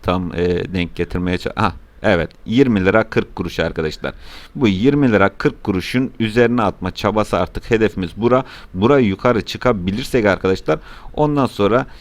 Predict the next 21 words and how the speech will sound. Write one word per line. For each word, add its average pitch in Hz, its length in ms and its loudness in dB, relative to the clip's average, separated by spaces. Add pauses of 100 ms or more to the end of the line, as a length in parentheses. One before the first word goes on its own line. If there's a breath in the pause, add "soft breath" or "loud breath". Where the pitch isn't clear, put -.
(140 loud breath)
şurada 123 440 0
direnç 127 340 0
noktası, 110 480 -4
burada 120 260 0
direnç 123 320 -4
noktası 98 440 -4
diyeceğimiz 110 540 0
bir 104 80 2
yer 117 180 4 (140)
kalmıyor 123 480 0
önümüzde. 131 560 0 (340 soft breath)
Ta 117 380 4
yukarıda 113 680 2 (760)
yirmi 123 380 2
altı 120 260 -2
otuz 110 180 -4
sekizlere 110 600 0
doğru 107 220 4
hareket 107 520 0
alabiliriz 104 720 0
arkadaşlar. 95 600 2